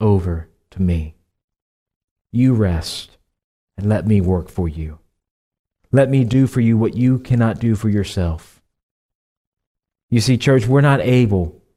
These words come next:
we're not made to carry the weight of all of our problems. We will go, uh, we will grow tired and weary, but God does not. Hand it over to him this morning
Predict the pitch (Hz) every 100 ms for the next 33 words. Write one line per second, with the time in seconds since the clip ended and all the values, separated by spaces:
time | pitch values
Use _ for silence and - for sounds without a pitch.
0 | _ _ _ - 147 151 131 139 131 127
1 | 107 92 - - _ _ _ - - 135
2 | 127 110 107 113 113 - 110 110 107 104
3 | 104 113 104 95 87 - - _ _ _
4 | _ _ - 131 135 120 120 117 107 -
5 | - _ _ _ - 110 107 104 104 78
6 | 120 127 123 113 120 113 104 - - -
7 | 131 139 139 110 - 123 113 117 107 90
8 | 80 78 _ _ _ _ _ _ _ _
9 | _ _ _ _ _ _ - 107 - 113
10 | 110 98 87 - - 104 87 101 90 82
11 | - _ _ _ _ _ _ _ _ _
12 | _ _ _ _ _ _ _ - 127 127
13 | 123 117 110 104 104 95 92 - 87 82
14 | 82